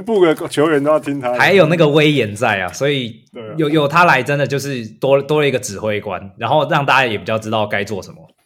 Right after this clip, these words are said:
Speaker 1: Yeah，尤其是我觉得，尤其是那个你，你们的 Brandon Ingram 吼，<laughs> 不知道上场可以打多少场。<laughs> 他在场上的时候很好啊，但是另外一个就，就是，当然，当然没有人说他不好什么之类，就是说第一个是他上场时间其实就是非常不稳定，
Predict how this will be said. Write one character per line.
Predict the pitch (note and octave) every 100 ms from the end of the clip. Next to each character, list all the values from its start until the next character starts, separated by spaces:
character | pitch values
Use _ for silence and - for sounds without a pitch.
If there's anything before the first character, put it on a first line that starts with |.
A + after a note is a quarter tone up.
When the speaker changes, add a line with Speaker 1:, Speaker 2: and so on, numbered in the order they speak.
| _ _ _ _ _ _ _ _
Speaker 1:
Yeah， | B2 G#2+ - - -
尤 | D#3+
其 | F3+ F3
是 | -
我 | E3+
觉 | C3+ D3+
得， | D#3+
尤 | D3 D#3
其 | D#3+
是 | D3+
那 | D3+
个 | D3+
你， | A#2+ A#2 A#2
你 | C3
们 | C3+
的 |
Brandon | C3 C#3+ D3+ D3
Ingram | D3 C#3+ C3 A2 G#2+
吼， | A2 G#2 - -
<laughs> | F3 D#3 C#3+
不 |
知 | D3+
道 | D#3+ D3
上 | D#3+ C3+
场 | B2 A2+
可 | C#3+
以 |
打 | C#3 A2
多 | A2+ B2+
少 | A#2 D#3+
场。 | D#3+ - C3+ - - - D3+ -
<laughs> | - F3+ - F3+ G#3 - -
他 | E3+
在 | F#3+ G#3
场 | F3 C#3+
上 | E3+
的 |
时 | E3+
候 | D3+
很 | C3 C#3
好 | B2+ A2
啊， | A#2
但 | D#3 D#3
是 | E3 D3
另 | G3
外 | F3+
一 |
个 | F3
就， | D#3 E3 _
就 | F#3 E3+
是， | E3+ -
当 | G#3
然， | G3+ -
当 | G3
然 | F3+
没 | G3
有 | D#3+
人 | C3
说 | D#3
他 | D3
不 | C#3+
好 | C3+ G#2+
什 | G#2+
么 | A#2+
之 | A2+
类， | -
就 | - C3
是 |
说 | C3+ C#3
第 | C#3+
一 | C3+
个 |
是 | A#2+
他 | B2
上 | B2+ C3
场 | G2+
时 | G2+ G#2
间 | A2 A2+
其 | A2+ G#2
实 | G#2+
就 | A2+
是 | A2+
非 | A2+ - D3+
常 | D3 - A#2+
不 | B2+
稳 | A2
定， | -